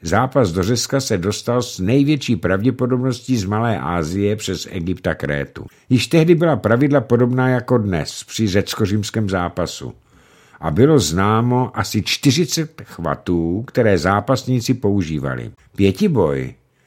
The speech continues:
podobně jako dnešní desetiboj, byl již tenkrát nejvíce hodnocenou soutěžní disciplínou. Však o něm napsal Aristoteles:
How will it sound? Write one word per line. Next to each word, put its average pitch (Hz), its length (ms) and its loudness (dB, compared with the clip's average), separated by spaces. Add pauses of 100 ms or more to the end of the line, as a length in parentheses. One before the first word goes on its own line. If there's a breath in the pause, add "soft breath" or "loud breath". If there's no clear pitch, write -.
(360)
podobně 107 420 2
jako 101 220 0
dnešní 104 380 -2
desetiboj, 92 920 0 (600 soft breath)
byl 123 180 4
již 156 180 2
tenkrát 139 560 0
nejvíce 117 580 4
hodnocenou 127 680 2
soutěžní 117 680 2
disciplínou. 67 1080 -4 (760 soft breath)
Však - 500 -4
o - 40 0
něm 147 240 4
napsal 131 480 -2
Aristoteles: 143 920 2